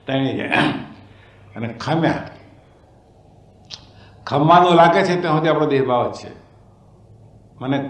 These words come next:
ખમાવે છે તો સુધી દેહભાવ જ છે.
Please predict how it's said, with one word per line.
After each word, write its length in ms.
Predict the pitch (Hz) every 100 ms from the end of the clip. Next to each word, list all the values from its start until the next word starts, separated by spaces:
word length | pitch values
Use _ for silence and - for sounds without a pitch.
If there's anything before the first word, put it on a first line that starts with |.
| -
ખમાવે 440 | 143 156 127 95
છે 200 | - - - - - - - - - - - - -
તો 180 | 127 147
સુધી 80 | 139
દેહભાવ 440 | 127 131 135 -
જ 40 | -
છે. 140 | -